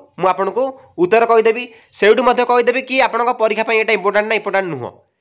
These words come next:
ଏଇଠୁ ମଧ୍ୟ ଆମେ କ'ଣ ଜାଣିବା ନା ସିଲେକ୍ଟିଭ୍ କୋଶ୍ଚିନ୍ ମଧ୍ୟ ଆମେ ଆଜି ଦେଖିବା। ତ ଯଦି ଗୋଟେ ପିଲା ହିଷ୍ଟ୍ରି ଏକ୍ଜାମ୍ ଦେବାକୁ ଯାଉଛି, ଇଲେକ୍ଟିଭ୍ ହିଷ୍ଟ୍ରି ଏକ୍ଜାମ୍ ଦେବାକୁ ଯାଉଛି, ଯଦି ସିଏ ଗୋଟେ ପ୍ରିଭିୟସ୍ ଇୟର୍ ପ୍ରଶ୍ନ ଦେଖୁଛି, ଦେନ୍ ତାର ସେଇଠି ଗୋଟେ ଅଧା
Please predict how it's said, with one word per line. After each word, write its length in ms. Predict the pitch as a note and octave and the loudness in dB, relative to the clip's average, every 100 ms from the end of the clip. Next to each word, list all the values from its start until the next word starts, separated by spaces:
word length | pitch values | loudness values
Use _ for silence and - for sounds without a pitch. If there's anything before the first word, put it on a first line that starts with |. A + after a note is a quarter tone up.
| _ | _
ଏଇଠୁ 220 | D#3 G#3 A3 | 2 4 4
ମଧ୍ୟ 160 | G#3+ G#3+ | 2 2
ଆମେ 100 | G#3+ | 0
କ'ଣ 60 | G#3+ | -2
ଜାଣିବା 200 | G#3+ A#3 B3 - - | 0 -2 -4 -8 -4
ନା 60 | A3 - | -4 -2
ସିଲେକ୍ଟିଭ୍ 400 | G#3 A#3+ C4 C4 | 0 2 0 0
କୋଶ୍ଚିନ୍ 220 | G#3+ G#3 | -2 0
ମଧ୍ୟ 140 | G3 F#3 | 0 2
ଆମେ 120 | F3+ | 2
ଆଜି 160 | E3+ F#3 - - | 0 -2 -6 -8
ଦେଖିବା। 340 | D3 C#3+ A#2+ F#2+ - - - - - - | -8 -6 -6 -8 -10 -20 -20 -20 -20 -2
ତ 20 | A3+ F#3 E3+ - - - - C#3+ | 0 0 -2 -12 -20 -20 -12 -2
ଯଦି 240 | F#3+ G3 C#4+ | 0 2 2
ଗୋଟେ 240 | C#4+ C#4+ C#4+ C#4+ | 2 0 0 -4
ପିଲା 260 | A3+ F#3 D3 F3+ - _ _ _ _ _ _ _ _ _ F3 | -2 0 0 -4 -16 _ _ _ _ _ _ _ _ _ -4
ହିଷ୍ଟ୍ରି 320 | F3+ F#3 C4+ | -4 -2 0
ଏକ୍ଜାମ୍ 320 | A3+ G#3 C4+ C4 - _ | 2 2 0 -2 -10 _
ଦେବାକୁ 360 | E3+ F3+ A3 B3+ C#4 - - B2 | -2 0 -2 -4 -10 -14 -10 -2
ଯାଉଛି, 340 | C#3+ E3 C#3+ B2+ | -2 -2 -8 -6
ଇଲେକ୍ଟିଭ୍ 340 | D#3 F#3+ G#3 E3+ | -2 0 0 0
ହିଷ୍ଟ୍ରି 220 | C#3+ D#3 | -4 -2
ଏକ୍ଜାମ୍ 200 | C#3+ G#3 A#3+ C#3 | 0 -2 -4 -2
ଦେବାକୁ 220 | D3 E3+ C3+ | 0 0 0
ଯାଉଛି, 340 | A#2 A#2 - F#2+ _ _ - - - | 0 -2 -10 -20 _ _ -20 -20 0
ଯଦି 180 | A3+ C4 | 2 2
ସିଏ 140 | C#4+ D4 | 2 4
ଗୋଟେ 200 | D4 D4+ D4+ | 6 4 2
ପ୍ରିଭିୟସ୍ 360 | G#3+ F3 C4 C#4+ | -2 0 0 2
ଇୟର୍ 140 | C#4+ | 2
ପ୍ରଶ୍ନ 200 | C4 B3+ C#4 A3 | 2 0 0 0
ଦେଖୁଛି, 360 | A#3 C4 E3+ F3 - _ _ | -2 -4 -6 -8 -12 _ _
ଦେନ୍ 220 | - G#3 | -2 0
ତାର 140 | G3 G3 | 2 0
ସେଇଠି 220 | G3+ F#3+ | -2 -2
ଗୋଟେ 180 | G3+ G#3+ - C#3 | 0 0 0 -2
ଅଧା 180 | C#3 | 0